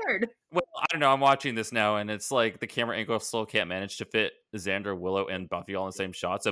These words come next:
Speaker 2: Buffy's, like, only half her face is there. <laughs>
Speaker 1: Mm, well, you know, what are you gonna do?
Speaker 2: <laughs> There was also a portion where they were filming you and Bella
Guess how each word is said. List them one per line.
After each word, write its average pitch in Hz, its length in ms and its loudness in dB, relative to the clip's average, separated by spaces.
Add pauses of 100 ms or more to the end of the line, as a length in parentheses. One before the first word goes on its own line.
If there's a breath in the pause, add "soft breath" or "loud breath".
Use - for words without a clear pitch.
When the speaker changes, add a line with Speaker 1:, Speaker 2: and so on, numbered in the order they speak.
Speaker 2:
Buffy's, 113 420 -2
like, 104 260 0 (460)
only 107 240 0
half 120 300 -4
her 113 120 -4
face 101 320 -6
is 135 140 -8
there. 143 260 -4 (160)
<laughs> - 160 -10
Speaker 1:
Mm, 185 200 -12 (200)
well, 226 200 -2
you 240 120 -4
know, 147 160 -6
what 160 100 -12
are - 20 -10
you 143 120 -10
gonna 113 160 -12 (180)
do? 220 180 6
Speaker 2:
<laughs> 440 80 -4 (680 loud breath)
There 202 100 8
was 202 100 6
also 240 280 6
a 185 60 2
portion 135 480 0
where 104 320 -2 (140)
they 123 200 -2
were 113 360 -2 (600)
filming 135 340 0
you 107 340 -2
and 98 120 -6
Bella 101 460 2